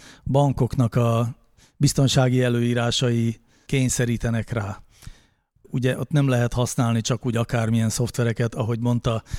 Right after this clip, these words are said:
nem lehet mindenféle gyanús Python modulokat csak úgy letölteni és installálni.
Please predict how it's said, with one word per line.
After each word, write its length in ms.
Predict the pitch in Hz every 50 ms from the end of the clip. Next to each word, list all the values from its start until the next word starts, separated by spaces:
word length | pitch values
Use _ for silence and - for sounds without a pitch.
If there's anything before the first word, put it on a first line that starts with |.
| - - - _ -
nem 140 | - 123 127
lehet 220 | 127 120 113 -
mindenféle 480 | 139 127 120 127 123 113 - 123 120 123
gyanús 380 | 123 127 123 120 117 107 -
Python 600 | - - 117 117 113 - 120 117 117 117 123 147 208 269 269 247 240 196
modulokat 580 | 139 127 123 113 123 117 113 110 - 127 117
csak 220 | - - 127 - 143
úgy 80 | 131
letölteni 600 | 120 120 117 - - 123 117 110 - 123 117 117
és 200 | 117 113 113 -
installálni. 560 | - 120 113 - - 131 127 127 127 131 135